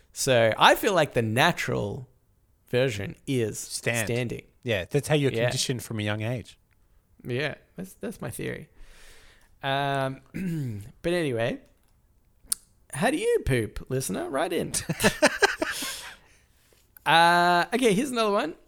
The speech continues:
Speaker 1: Uh, this is not so much of a question. Uh, it's one I've actually been meaning to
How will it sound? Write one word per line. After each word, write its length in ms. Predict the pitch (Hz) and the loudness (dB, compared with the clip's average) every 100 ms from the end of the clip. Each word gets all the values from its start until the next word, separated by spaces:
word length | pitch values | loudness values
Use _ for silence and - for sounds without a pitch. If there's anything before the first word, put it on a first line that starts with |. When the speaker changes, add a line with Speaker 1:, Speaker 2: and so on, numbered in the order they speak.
| _ _ - | _ _ 2
Speaker 1:
Uh, 220 | 196 202 | 4 4
this 280 | 196 320 311 | 0 -2 -2
is 160 | 330 240 | -4 -4
not 160 | 214 | -6
so 100 | 214 | -4
much 180 | 196 - | -6 -4
of 120 | 165 | -4
a 100 | 147 | -4
question. 760 | 139 - 180 190 - 131 110 110 | -6 -4 -2 0 0 -2 -4 -4
Uh, 120 | - 151 | 0 0
it's 140 | 160 170 | 0 -2
one 180 | 233 | -2
I've 100 | 349 | 0
actually 260 | 208 - 165 | -2 0 0
been 260 | 151 131 127 | 0 0 0
meaning 360 | 143 156 156 | 0 -2 -4
to 520 | - 135 123 117 117 | -4 -4 -2 -4 -6